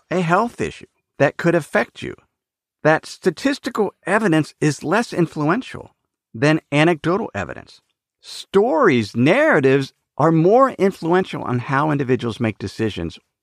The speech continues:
when the stakes are high. But they found that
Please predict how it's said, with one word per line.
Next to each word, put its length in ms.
when 200
the 140
stakes 480
are 100
high. 420
But 360
they 100
found 580
that 320